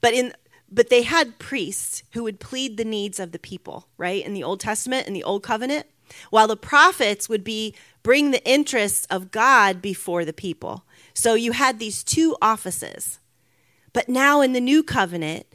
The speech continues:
you see the roles combined. You see the roles of priest and prophet as a watchman or an intercessor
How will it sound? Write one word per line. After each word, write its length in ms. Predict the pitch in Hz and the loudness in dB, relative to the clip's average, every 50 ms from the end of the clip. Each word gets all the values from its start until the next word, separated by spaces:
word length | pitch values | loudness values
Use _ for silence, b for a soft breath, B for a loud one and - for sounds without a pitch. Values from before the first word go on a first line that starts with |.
| b b b b b b b | b b b b b b b
you 160 | 208 240 269 | -2 -2 0
see 260 | - - - 294 285 | 0 0 0 0 0
the 100 | 226 247 | 0 -2
roles 340 | 226 226 233 233 226 220 - | -2 0 2 2 4 2 0
combined. 760 | - - 202 190 175 180 180 185 165 - - - - - - _ _ _ _ _ _ _ _ _ _ _ - | -2 -4 -8 -6 -6 -6 -6 -6 -8 -10 -12 -16 -20 -20 -20 _ _ _ _ _ _ _ _ _ _ _ -10
You 240 | 208 220 277 294 269 | -4 0 0 0 0
see 340 | - - - 285 277 277 | 0 0 0 0 0 0
the 180 | 262 220 240 220 | 2 2 2 4
roles 340 | 226 240 240 240 226 214 - | 4 4 4 4 2 0 0
of 260 | - 196 190 - _ | -2 -4 -4 -4 _
priest 500 | - - 269 254 254 254 - - - - b b b b b - | -10 -8 -6 -6 -4 -4 -4 -6 -6 -8 b b b b b -2
and 320 | 240 254 277 311 311 302 | 0 0 2 0 0 -2
prophet 580 | - 247 202 175 156 - - - 92 95 - _ _ _ _ _ _ _ _ - | -2 0 0 0 0 -2 -6 -12 -12 -12 -14 _ _ _ _ _ _ _ _ -6
as 220 | - 226 226 185 | -4 -4 -4 -2
a 80 | 202 175 | -4 -4
watchman 760 | 175 180 185 196 214 214 - - - 180 165 - - 170 185 - | -6 -4 -6 -6 -6 -6 -8 -8 -10 -10 -10 -14 -16 -18 -18 -10
or 160 | - 202 190 | -6 -4 -4
an 80 | 185 190 | -4 -4
intercessor 920 | - - 226 233 240 233 208 - - - 113 - - - - 95 113 180 | -4 -2 -2 -2 0 -2 -6 -6 -6 -8 -8 -8 -8 -8 -8 -8 -12 -14